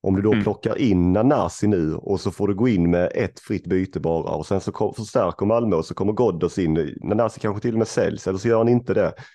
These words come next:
Speaker 1: Men det kommer in offensiv förstärkning. Sen matchen efter det, efter uppehållet, så har, eh, Ali tränat på riktigt bra och Ghoddos också. Och då sitter Nanasi bänk.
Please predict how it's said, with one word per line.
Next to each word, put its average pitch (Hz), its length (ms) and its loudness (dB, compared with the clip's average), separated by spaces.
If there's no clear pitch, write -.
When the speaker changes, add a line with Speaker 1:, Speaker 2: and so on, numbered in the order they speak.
Speaker 1:
Men 95 80 0
det 95 60 2
kommer 107 200 2
in 110 120 4
offensiv 98 280 -2
förstärkning. 85 420 -2
Sen 101 300 0
matchen 107 360 0
efter 98 300 -2
det, 92 300 0
efter - 280 -2
uppehållet, 80 460 -2
så 90 140 -4
har, 85 640 0
eh, 76 60 -6
Ali 82 480 0
tränat 92 280 0
på 95 140 0
riktigt - 360 -4
bra 80 200 0
och 85 160 -6
Ghoddos 85 380 0
också. 85 300 -8
Och 80 200 -8
då 92 120 0
sitter 90 240 -2
Nanasi 90 440 0
bänk. 80 340 -2